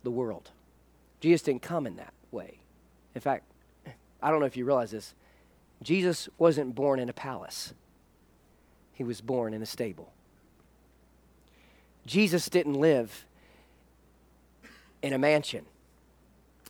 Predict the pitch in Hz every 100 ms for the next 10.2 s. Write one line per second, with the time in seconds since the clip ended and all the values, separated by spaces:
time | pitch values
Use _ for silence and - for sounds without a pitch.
0 | - 113 165 147 139 143 143 120 - -
1 | _ _ _ _ _ - 117 104 110 120
2 | 123 120 107 _ _ _ _ _ _ _
3 | - 131 95 80 69 _ _ _ _ _
4 | _ _ _ _ _ _ _ _ _ _
5 | _ _ _ _ - 170 180 175 180 156
6 | 151 127 107 101 117 - - - - -
7 | - - - 147 151 - 117 92 _ _
8 | _ _ _ - 170 156 147 123 180 180
9 | 170 175 170 170 139 135 147 127 120 -
10 | -